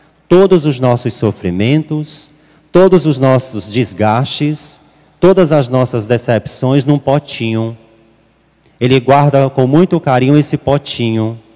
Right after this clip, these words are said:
Tudo está guardado dentro dele. Todas as nossas lágrimas e cada uma delas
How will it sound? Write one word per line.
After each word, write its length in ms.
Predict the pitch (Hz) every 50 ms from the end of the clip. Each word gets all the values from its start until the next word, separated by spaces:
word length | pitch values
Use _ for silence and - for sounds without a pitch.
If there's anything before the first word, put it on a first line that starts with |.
| _ _ _ _ _ _ _ _
Tudo 260 | - 202 220 233 196 202
está 240 | 180 - - 156
guardado 600 | 147 143 139 131 127 123 120 127 131 143 139 151 139
dentro 340 | 127 131 131 127 127 131 135
dele. 560 | - 117 113 110 101 101 104 104 107 110 - _ _ _ _ _ _ _ _ _ _ _
Todas 340 | 170 185 185 202 180 147
as 160 | 160 151 127 123
nossas 400 | 139 135 135 - 135 127 110 123
lágrimas 640 | 123 135 143 160 175 180 170 180 175 175 - -
e 60 | 143
cada 340 | - - 143 131 127 131 127
uma 200 | 131 135 139 143
delas 840 | 139 120 113 107 107 101 104 104 107 113 113 - - - - -